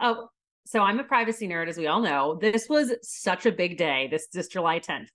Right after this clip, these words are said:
So the European Commission issued its adequacy decision, concluding that the United States ensures an adequate level of protection for personal data transferred from the E U to U S companies under the new data protection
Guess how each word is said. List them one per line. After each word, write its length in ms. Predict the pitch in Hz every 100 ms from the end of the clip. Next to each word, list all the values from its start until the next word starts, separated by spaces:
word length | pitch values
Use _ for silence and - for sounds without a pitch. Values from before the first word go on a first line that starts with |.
| _ - -
So 540 | - - 240 220 208 196
the 100 | 208
European 480 | 240 302 262 262
Commission 420 | 233 190 185 180 170
issued 460 | 175 - 190 170
its 240 | - 165 -
adequacy 560 | 190 202 202 185 - 156
decision, 500 | 160 160 151 151 151
concluding 680 | 190 190 240 262 240 160 156
that 120 | 160
the 60 | 170
United 420 | 175 170 180 180
States 380 | - 165 156 -
ensures 580 | 180 156 185 175 160
an 120 | 175 -
adequate 400 | 190 190 202 208
level 480 | 190 180 170 170 165
of 160 | - -
protection 500 | 180 - 214 - 202
for 160 | 196 196
personal 380 | - 185 196 185
data 380 | 160 165 151 151 - - _ -
transferred 540 | 277 269 247 226 202
from 160 | 202 185
the 140 | 180
E 160 | 208 208
U 320 | 190 180 170
to 140 | -
U 200 | 175 170
S 140 | 180 175
companies 480 | 190 165 160 156 147
under 220 | 180 175
the 100 | 165
new 240 | 170 165
data 280 | 160 170 156
protection 480 | 165 - 175 - 170